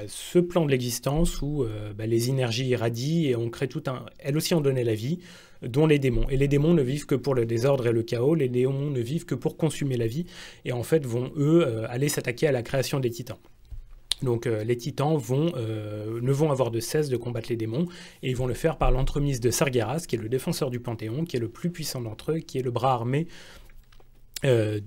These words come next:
du Panthéon. Euh, le problème, c'est que, au bout d'un moment, Sargeras va se rendre compte que malgré tous les efforts que lui et, euh, Agramar, son, son second, euh, vont être vains. C'est-à-dire que,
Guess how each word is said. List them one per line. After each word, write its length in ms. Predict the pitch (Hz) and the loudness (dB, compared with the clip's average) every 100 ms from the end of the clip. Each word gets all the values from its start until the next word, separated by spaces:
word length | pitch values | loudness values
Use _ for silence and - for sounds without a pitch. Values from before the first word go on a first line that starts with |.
| 120 | 2
du 140 | 190 | 4
Panthéon. 400 | - 165 131 - - - - - - | 4 4 4 2 -4 -18 -18 -18 -10
Euh, 640 | 120 120 113 110 110 107 107 | -4 -2 -2 -2 -6 -8 -6
le 160 | 113 | -4
problème, 440 | 165 160 147 180 202 | 0 2 6 6 4
c'est 240 | 185 147 | 0 -2
que, 460 | - 143 139 135 131 | 0 2 4 4 2
au 40 | |
bout 100 | 123 | 0
d'un 80 | 127 | -2
moment, 260 | 120 135 170 | -2 0 -2
Sargeras 440 | - 135 123 147 | 0 0 2 2
va 140 | 143 | 0
se 100 | 123 | -4
rendre 160 | 120 113 | -4 -6
compte 300 | 139 160 170 | -4 -4 -2
que 280 | - 123 117 | -2 -4 -2
malgré 320 | 120 131 120 | -4 -2 -4
tous 140 | 117 | 2
les 160 | 190 147 | 4 4
efforts 280 | 143 156 - | 2 0 2
que 100 | 127 | 0
lui 460 | 123 139 147 147 135 | 0 0 0 -2 -4
et, 320 | 131 113 107 | -4 -2 -4
euh, 140 | 104 - - | -6 -10 -8
Agramar, 460 | 127 110 117 165 | -6 -2 0 -2
son, 500 | - - 120 107 107 | -2 -4 -4 -6 -8
son 180 | 107 131 | -10 -10
second, 320 | 117 120 139 175 - - - - - | -6 -2 -2 -2 -10 -20 -20 -18 -10
euh, 280 | 120 113 113 | -6 -4 -4
vont 200 | 104 127 | -2 -2
être 200 | 147 147 | 0 0
vains. 180 | 117 107 | 0 -4
C'est-à-dire 460 | - - 123 127 | -8 -6 -2 -2
que, 520 | - 120 110 107 107 | -2 -4 -4 -4 -8